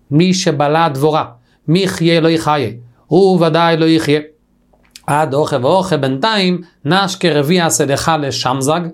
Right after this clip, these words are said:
נשקה אותו רביעית מחומץ חזק, אפשר דחי פרוטה ומפקיד לבייסה. אומר רבי יהושע בן לוי, "אוכל בוסור שוער בלפס, התבשל עם לפת,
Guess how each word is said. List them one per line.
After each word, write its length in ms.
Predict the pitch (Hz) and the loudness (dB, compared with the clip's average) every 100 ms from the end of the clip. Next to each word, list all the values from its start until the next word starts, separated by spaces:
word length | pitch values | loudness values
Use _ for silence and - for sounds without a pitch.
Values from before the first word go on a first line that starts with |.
| _ _ _ - | _ _ _ -2
נשקה 320 | 151 - 208 | -2 0 0
אותו 240 | 190 185 | 0 0
רביעית 580 | 151 147 147 185 185 - - _ | 0 0 0 0 -2 -6 -18 _
מחומץ 1160 | 151 - - 185 196 180 147 120 - - - _ _ _ | -2 -2 -2 -2 0 0 0 -4 -6 -4 -4 _ _ _
חזק, 560 | - 156 113 107 - - - _ - 202 | -4 -4 -2 -2 -4 -8 -20 _ -4 -2
אפשר 220 | 214 131 | -2 -4
דחי 320 | 147 - 185 190 | -4 -2 -2 0
פרוטה 300 | 240 247 240 196 190 | 0 0 2 0 2
ומפקיד 580 | 175 151 175 170 175 160 | 2 2 0 0 -2 0
לבייסה. 380 | 131 110 110 110 - _ _ - - - | -2 -2 -2 -4 -8 _ _ -20 -12 -2
אומר 340 | 196 185 175 | 0 2 0
רבי 120 | 165 | 2
יהושע 220 | 160 165 170 | 0 0 0
בן 120 | 156 | 0
לוי, 320 | 156 120 117 | 0 -2 -4
"אוכל 380 | - 202 - 170 | -2 -2 0 -2
בוסור 520 | 131 170 185 - 147 | 0 0 0 0 -2
שוער 280 | - 175 165 | 0 0 2
בלפס, 540 | 151 139 135 147 160 156 | 2 2 0 0 0 0
התבשל 380 | 131 123 165 | 0 0 0
עם 100 | 143 | 0
לפת, 400 | 135 147 143 135 | 0 0 -2 -6